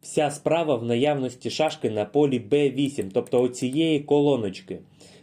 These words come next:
Дивіться, тобто в положенні, коли погано було йти сюди,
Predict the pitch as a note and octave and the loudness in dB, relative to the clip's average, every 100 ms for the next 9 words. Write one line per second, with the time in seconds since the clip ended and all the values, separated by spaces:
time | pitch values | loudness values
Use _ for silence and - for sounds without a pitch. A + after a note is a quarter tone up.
0 | - B2+ C#3+ C#3 G#2 B2 - C3 D3 D#3+ | 0 2 2 0 -2 -2 -2 -2 2 2
1 | D#3 C3+ B2+ B2 C3+ C3+ A#2+ - - - | 2 0 0 2 4 4 0 -8 -20 -8
2 | - B2 C3+ B3 C4 F3 C#3+ C3 B2 G#2 | 0 0 2 0 0 2 2 4 4 2
3 | - - _ _ _ _ _ - A#2 C#3+ | -2 -14 _ _ _ _ _ -8 -2 0
4 | C3+ - A2+ G#2+ | 0 0 -2 -2